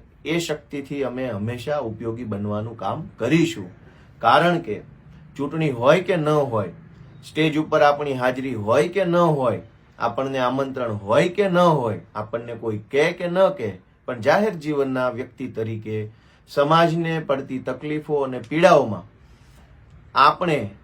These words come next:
આપણી યથાશક્તિ સાથ સહયોગ આપવો, એ આપણી ફરજ છે, એમ માની અમે કામ કરીએ છીએ. અને બીજી મહત્વની વાત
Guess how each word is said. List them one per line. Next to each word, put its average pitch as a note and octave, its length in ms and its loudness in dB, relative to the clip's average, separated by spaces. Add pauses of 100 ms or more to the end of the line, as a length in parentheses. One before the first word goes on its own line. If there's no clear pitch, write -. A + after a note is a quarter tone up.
આપણી C3+ 400 0
યથાશક્તિ F3 760 2
સાથ C#3 340 0
સહયોગ C3+ 420 -4
આપવો, A2 560 0
એ G#2 60 -10
આપણી C3+ 280 -4
ફરજ D#3+ 440 0
છે, A2 260 -10
એમ A#2 220 -8
માની A#2 280 -4
અમે G#2+ 220 -8
કામ G#2+ 300 -6
કરીએ G#2 380 -8
છીએ. F2 160 -18 (140)
અને C#3 160 -8
બીજી D#3+ 360 -2
મહત્વની D#3 560 -2
વાત F#2+ 200 -10